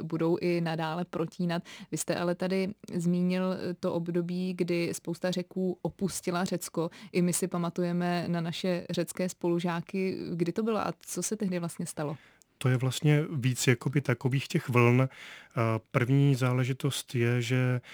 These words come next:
Speaker 2: už v třicátých letech devatenáctého století vlastně Británie a Francie pomohla, aby vzniklo vůbec, eh, vlastně jižní část Řecka.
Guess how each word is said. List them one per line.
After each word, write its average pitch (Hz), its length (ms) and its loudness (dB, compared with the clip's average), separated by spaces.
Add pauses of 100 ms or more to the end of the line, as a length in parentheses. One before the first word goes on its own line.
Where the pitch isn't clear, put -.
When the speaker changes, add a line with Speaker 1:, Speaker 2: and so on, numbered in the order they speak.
(360)
Speaker 2:
už 117 240 -4
v - 40 -14
třicátých - 640 0
letech 117 240 -2
devatenáctého 117 680 0
století 123 640 0
vlastně 117 360 0
Británie 117 520 0
a - 20 0
Francie 113 460 -2
pomohla, 120 580 0
aby 123 260 0
vzniklo 117 380 0
vůbec, 113 500 -2
eh, 120 380 0
vlastně 113 320 -2
jižní 117 360 2
část 120 420 -2
Řecka. 123 540 2